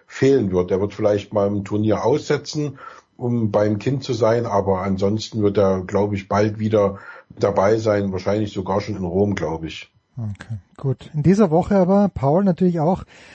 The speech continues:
Speaker 2: eine spannende Geschichte in Madrid. Rafael Nadal ist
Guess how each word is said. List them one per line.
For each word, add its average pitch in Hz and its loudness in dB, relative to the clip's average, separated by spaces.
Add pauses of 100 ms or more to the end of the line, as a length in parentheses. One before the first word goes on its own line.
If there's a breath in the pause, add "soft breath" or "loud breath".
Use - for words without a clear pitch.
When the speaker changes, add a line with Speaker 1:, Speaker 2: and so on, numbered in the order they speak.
(140 loud breath)
Speaker 2:
eine 156 -2
spannende 180 4
Geschichte 190 2
in 190 4
Madrid. 165 4 (340)
Rafael 160 2
Nadal 151 4 (140)
ist - -2